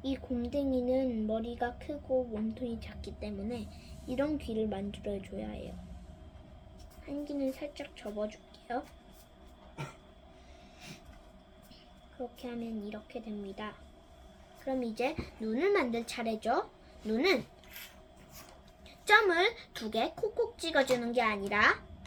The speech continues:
어? 전에 만들었던 게 아직도 있네요. 자, 검정 클레이를 살짝 섞어줄 거예요. 눈동자가 크기 때문에.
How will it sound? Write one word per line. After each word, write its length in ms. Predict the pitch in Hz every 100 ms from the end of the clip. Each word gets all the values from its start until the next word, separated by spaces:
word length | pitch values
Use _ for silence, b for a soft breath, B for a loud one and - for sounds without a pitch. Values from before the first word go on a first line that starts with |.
| -
어? 180 | 226 285 - - - - -
전에 280 | 370 403 427
만들었던 920 | 294 254 285 320 320 - - 294 294
게 100 | 285
아직도 500 | 233 220 220 - -
있네요. 680 | 262 220 214 208 208 226 370 - - - - - - - - - - - - - - - - - - - - - - - -
자, 120 | 226 -
검정 380 | 277 359 392 392
클레이를 640 | 370 349 320 285 262 302 - B B B -
살짝 380 | 349 330 320
섞어줄 560 | - 339 - 320 262 254
거예요. 380 | - 220 220 214
눈동자가 760 | 220 220 220 269 262 254 254 254
크기 340 | - 330 320
때문에. 560 | - 277 240 220 240 339